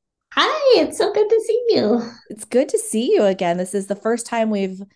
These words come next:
Speaker 2: seen each other virtually after our big cohort, like, graduation call, which was a-, a-, like, a-, around a year ago. Well, was it a year ago?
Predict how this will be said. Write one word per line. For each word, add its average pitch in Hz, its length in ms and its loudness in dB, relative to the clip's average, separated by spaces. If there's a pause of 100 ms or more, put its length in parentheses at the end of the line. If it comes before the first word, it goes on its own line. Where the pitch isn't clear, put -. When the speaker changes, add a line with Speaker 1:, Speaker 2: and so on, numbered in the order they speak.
(120)
Speaker 2:
seen 254 320 -2
each 254 260 0
other 185 500 0
virtually 170 640 0
after 170 840 -2 (400)
our 160 720 0 (320)
big 180 240 -4
cohort, 180 920 -2 (240)
like, 156 140 -6
graduation 170 680 -4
call, 160 460 -2
which 165 180 -6
was 160 300 -4 (540)
a-, - 160 -8
a-, 180 340 -2
like, 175 160 -6
a-, 175 220 -4
around 285 260 -2
a 311 60 0
year 202 300 0 (280)
ago. 165 400 -2
Well, 247 160 -2
was 392 160 -4
it 427 60 -6
a 403 40 -2
year 403 160 -4
ago? 392 280 -4